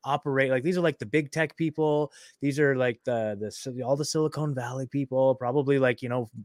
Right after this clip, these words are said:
a lot of Fortune five hundred companies, all the E S G, BlackRock, probably a lot of these politicians. Like, this is their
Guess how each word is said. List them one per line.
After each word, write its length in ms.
a 40
lot 160
of 60
Fortune 340
five 180
hundred 220
companies, 500
all 160
the 180
E 140
S 160
G, 320
BlackRock, 800
probably 220
a 20
lot 140
of 40
these 140
politicians. 720
Like, 220
this 260
is 200
their 340